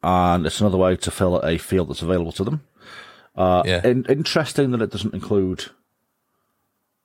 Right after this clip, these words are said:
Speaker 1: the village, if, if I'm interpreting that right.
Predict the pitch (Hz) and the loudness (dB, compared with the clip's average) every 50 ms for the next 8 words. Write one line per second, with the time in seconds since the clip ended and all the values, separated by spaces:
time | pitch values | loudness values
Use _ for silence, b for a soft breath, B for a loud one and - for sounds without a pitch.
0 | _ _ - 82 78 95 90 82 85 104 131 - - - - - - _ _ - | _ _ -12 -8 -4 -2 -2 0 -2 -2 -2 -4 -8 -8 -8 -10 -16 _ _ -20
1 | _ _ - 113 107 87 - - - _ _ _ - - B B B B B _ | _ _ 0 0 0 0 -4 -10 -18 _ _ _ -20 -20 B B B B B _
2 | - 104 120 104 - - - - 107 107 101 - - 104 - - 107 101 95 - | 2 2 2 2 2 -2 -2 0 0 2 2 2 0 -2 0 2 2 2 2 0
3 | - - - 82 85 - - 76 78 90 95 - - | -4 -8 -6 -4 -4 -4 -2 -2 0 0 0 -2 -6